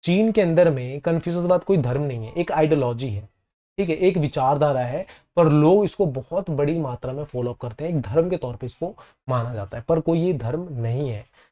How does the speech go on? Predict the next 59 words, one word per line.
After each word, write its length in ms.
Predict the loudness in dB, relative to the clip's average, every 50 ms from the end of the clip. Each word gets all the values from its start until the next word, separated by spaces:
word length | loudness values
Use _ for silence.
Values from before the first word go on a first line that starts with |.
| _ -2
ठीक 100 | 0 2
है, 80 | 2
कन्फ्यूशियसवाद 680 | 2 0 -2 -2 -4 -6 -6 -4 -4 -4 -2 -4 -4 -4
कोई 140 | -4 -2 -2
धर्म 200 | -2 -2 -4 -4
नहीं 180 | -6 -6 -6
है, 80 | -4 -2
एक 100 | -2 -2
विचारधारा 560 | -2 -2 -4 -6 -6 -6 -6 -8 -8 -10 -10
है। 240 | -12 -14 -16 -18 _ _ _ _ _ _ _ _ 0
जैसे 200 | 0 2 2 0
गांधी 360 | 0 -2 -4 -4 -4 -4 -4
जी 120 | -4 -4
थे, 100 | -6 -6
गांधी 280 | -6 -6 -6 -4 -4 -4
जी 100 | -4 -4
की 100 | -4 -4
विचारधारा 460 | -6 -6 -6 -8 -8 -6 -8 -8 -10 -10 -10
थी 60 | -10
सत्य, 300 | -10 -10 -10 -8 -6 -4
अहिंसा, 340 | -4 -4 -6 -6 -6 -6 -6
ये 140 | -6 -6
सब 140 | -6 -6 -6
जो 160 | -4 -2 -2
भी 120 | -2 -2 -4
विचारधारा 460 | -4 -6 -6 -6 -6 -6 -8 -8 -8
थी, 180 | -8 -10 -12 -12 _ _ _ _ _ -20 -20 -20 -2
सेम 320 | 2 4 6 6 6 4
उसी 200 | 2 2 2 2
तरह 160 | 4 4 4
से 200 | 4 4 0 -2
कन्फ्यूशियसवाद 760 | 0 0 -2 -2 -2 -2 -4 -6 -4 -4 -4 -2 -2 0 0 -2
एक 60 | -2
विचारधारा 560 | -2 -4 -6 -6 -8 -8 -6 -6 -8 -8 -8
है, 180 | -8 -8 -6 -4
जिसके 260 | -4 -6 -4 -4 -4
अंदर 220 | -4 -2 -2 -2 -2
में 140 | -4 -6 -10 -10
चीन 240 | -6 -4 -2 -2 0
के 100 | 0 0
बारे 160 | 0 -2 -2 -4
में 80 | -4
बात 160 | -4 -6 -6 -6
की 80 | -6
जाती 260 | -6 -6 -8 -8 -6
है, 160 | -6 -8 -8 -10 -16 -20 -20 _ _ 0
चीन 220 | 2 2 4 4
के 100 | 2 0
इतिहास 440 | 0 0 -4 -6 -6 -6 -6 -4 -4
लेखन 240 | -4 -4 -4 -4 -4
के 80 | -4
बारे 180 | -4 -4 -6 -8
में 80 | -8
बात 160 | -8 -10 -10 -10
की 80 | -10
जाती 260 | -10 -10 -8 -6 -6
है 120 | -6 -6 -8 -12 -20 _ _ -4
कि 200 | -2 2 4 4
एक 140 | 4 4